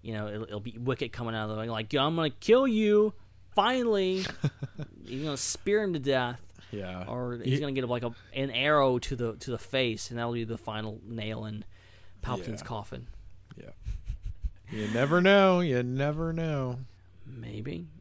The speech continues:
Speaker 1: Maybe. But this whole, you know, going back and forth between the space battle, the lightsaber duel, and the ground battle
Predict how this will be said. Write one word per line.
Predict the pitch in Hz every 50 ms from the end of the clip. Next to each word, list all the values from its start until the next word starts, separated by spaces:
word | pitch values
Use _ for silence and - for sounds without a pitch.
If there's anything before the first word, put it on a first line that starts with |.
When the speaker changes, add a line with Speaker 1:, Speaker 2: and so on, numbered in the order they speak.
| - -
Speaker 1:
Maybe. | 117 120 123 120 120 117 117 117 117 113 147 165 180 160 - - - - - - - - -
But | - 139 131 123 - - - - - - - - - -
this | - 131 131 143 175 196 190 - - -
whole, | - - 151 147 143 139 135 135 131 123 -
you | 139 131 127
know, | 120 113 110 113 113 123 - - - - - - - 127 -
going | - 165 165 175 160 139
back | 151 143 135 -
and | 131
forth | - 135 135 131
between | - - - 139 123 117 113 - - - - - - - -
the | - 127
space | - - - 180 185 180 -
battle, | - - 113 101 98 90 73 - - - -
the | - - - 127 117 117
lightsaber | 117 131 160 185 180 - - 160 147 123 123 110
duel, | 107 117 107 101 104 95 - 90
and | 110 117 113 117 113 117 113 110 107
the | 127
ground | 120 123 131 127 131 127 117
battle | 110 110 107 104 101 104 98 101 98